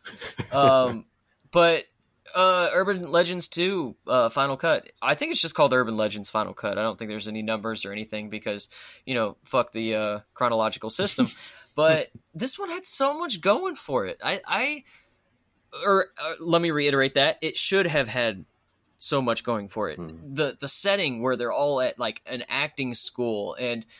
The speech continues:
Speaker 1: they're switching between, like, filming and you, you can't, you can't tell, like, what's real or not because, oh, is it a part of the movie or they're making, or, oh, is it a part of the actual people, like, real life getting killed? Um,
Speaker 2: Mm-hmm.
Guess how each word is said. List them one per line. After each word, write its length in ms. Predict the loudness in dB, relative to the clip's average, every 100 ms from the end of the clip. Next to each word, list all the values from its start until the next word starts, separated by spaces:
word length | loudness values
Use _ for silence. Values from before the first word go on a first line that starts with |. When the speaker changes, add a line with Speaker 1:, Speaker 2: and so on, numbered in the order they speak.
| _ _ _
Speaker 1:
they're 240 | -2 -2 -2
switching 420 | -4 -4 -4 -6
between, 500 | -6 -2 -2 0 0
like, 260 | 0 0 -4
filming 680 | 0 0 2 0 -2 -6 -6
and 260 | -6 -4 -8
you, 100 | -10 _
you 220 | -8 -8
can't, 240 | -6 -6 -6 _ _ _ _ _ -10
you 120 | -2
can't 280 | -2 -2 0
tell, 300 | 6 8 6
like, 180 | 2
what's 200 | 0 -2
real 220 | 0 2 2
or 80 | 4
not 260 | 2 2
because, 420 | -4 -2 0 -2 -2
oh, 240 | 0 2
is 260 | 0 -4 -6
it 140 | -6 -6
a 80 |
part 220 | -4 -2 -2
of 80 |
the 80 | -4
movie 680 | -2 -2 0 0 0 -2 -4
or 200 | -6 -10 _
they're 140 | -2
making, 460 | 0 -2 -2 -8 -8 -4
or, 240 | -2 -2 0
oh, 260 | 0 2
is 140 | -2 -4
it 100 | -4
a 40 |
part 260 | -2 -2 -2
of 100 | -2
the 160 | -6 -4
actual 480 | -6 -8 -6 -6 -6
people, 480 | -8 -6 -4 -6 -8 _ _
like, 240 | -6 -6 -4
real 240 | 2 4
life 240 | 6 4 2
getting 200 | -4 -2
killed? 380 | 4 4 4 -4 -6
Um, 260 | 0 0
Speaker 2:
Mm-hmm. 100 | -2